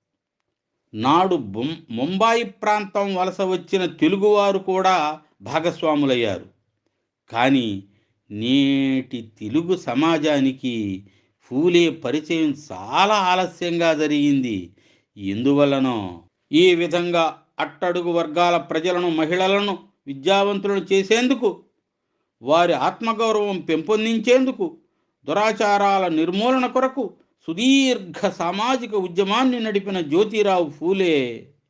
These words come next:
పద్దెనిమిది వందల తొంభైవ సంవత్సరం నవంబర్ ఇరవై ఎనిమిదవ తేదీన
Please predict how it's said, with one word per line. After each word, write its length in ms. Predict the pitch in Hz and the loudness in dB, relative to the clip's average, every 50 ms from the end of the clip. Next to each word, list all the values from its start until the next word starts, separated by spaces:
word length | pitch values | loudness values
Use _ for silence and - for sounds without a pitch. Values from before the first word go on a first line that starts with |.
| _ _ _ _ _ _ _ _ _ _ _ _ - | _ _ _ _ _ _ _ _ _ _ _ _ -12
పద్దెనిమిది 420 | 120 117 113 113 147 156 151 151 151 | -12 -10 -4 0 0 2 2 4 2
వందల 240 | 143 139 135 131 | 2 2 0 -2
తొంభైవ 600 | 127 127 - 113 135 147 135 131 156 160 151 147 139 | -4 -4 -4 -4 -2 -2 -2 0 0 0 0 0 -2
సంవత్సరం 800 | 143 139 139 139 131 135 - 135 127 123 120 110 104 104 104 - - _ _ _ _ - 110 | -2 -2 -4 -4 -4 -4 -4 -4 -4 -2 -4 -6 -8 -10 -14 -18 -20 _ _ _ _ -10 -4
నవంబర్ 580 | 113 123 139 175 185 185 175 170 165 160 147 | -2 0 2 2 0 0 0 0 0 2 2
ఇరవై 420 | 143 127 120 135 160 185 190 185 170 | 2 2 2 0 2 2 2 2 2
ఎనిమిదవ 460 | 156 143 156 190 196 196 190 185 180 | 2 2 2 2 2 0 0 0 -2
తేదీన 760 | 175 175 165 165 156 147 151 147 139 131 123 117 110 98 98 | -2 -2 -2 -2 0 0 -2 0 0 -2 -2 -4 -6 -8 -10